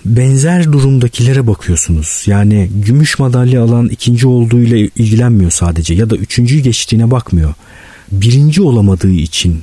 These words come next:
kendisini birinciyle karşılaştırdığı için bulunduğu noktadan biraz daha olması gerekenden daha az mutlu. Enteresan.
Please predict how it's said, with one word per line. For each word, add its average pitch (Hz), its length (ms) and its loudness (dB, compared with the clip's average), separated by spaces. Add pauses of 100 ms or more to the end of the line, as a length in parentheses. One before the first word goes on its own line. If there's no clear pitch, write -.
(160)
kendisini 120 560 0
birinciyle 135 480 0
karşılaştırdığı 95 880 -2
için 95 440 -2 (200)
bulunduğu 131 480 2
noktadan 147 560 -2 (200)
biraz 117 340 0
daha 131 260 -2 (260)
olması 120 380 0
gerekenden 113 800 0 (260)
daha 120 180 0
az 87 320 -4 (100)
mutlu. 80 280 -6 (360)
Enteresan. 127 460 -2